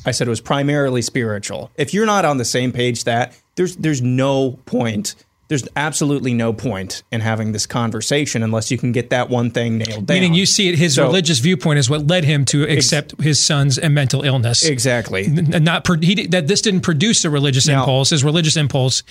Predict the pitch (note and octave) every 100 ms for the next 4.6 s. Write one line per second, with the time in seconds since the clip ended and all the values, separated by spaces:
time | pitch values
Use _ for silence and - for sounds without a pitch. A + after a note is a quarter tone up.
0 | - - C3+ F3 F3+ E3 C3 D#3 - E3+
1 | C#3 - C3+ B2+ G#2+ - - - C3+ -
2 | - C3+ C3 B2 C3+ E3 D3+ C#3+ C3+ B2+
3 | - C3+ C3+ A#2+ B2 A2 G#3 G#3 A#2+ A#2
4 | A2 A2 - C#3 B2+